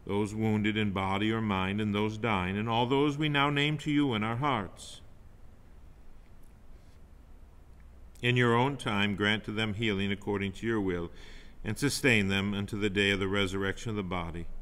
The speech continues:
Lord, in your mercy, hear our prayer. All these things, O Lord, and whatever else you know we need, we pray you to grant us for the sake of the mercies and by the merits of our Savior, Jesus Christ our Lord. Amen.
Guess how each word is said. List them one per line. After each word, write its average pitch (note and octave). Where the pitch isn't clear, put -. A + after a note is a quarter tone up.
Lord, G2
in F2+
your F#2
mercy, G2+
hear F#2
our E2
prayer. F2+
All A2+
these C#3+
things, D3
O D3
Lord, B2+
and B2+
whatever A#2
else A2+
you B2+
know C3
we C3+
need, F#2
we -
pray B2
you D#3+
to F3
grant C3+
us A#2
for C3
the G#2+
sake B2+
of D3
the C3+
mercies B2+
and B2
by A2
the G#2+
merits A#2
of A2
our C3+
Savior, G2
Jesus A2+
Christ A2+
our B2+
Lord. A2+
Amen. F#2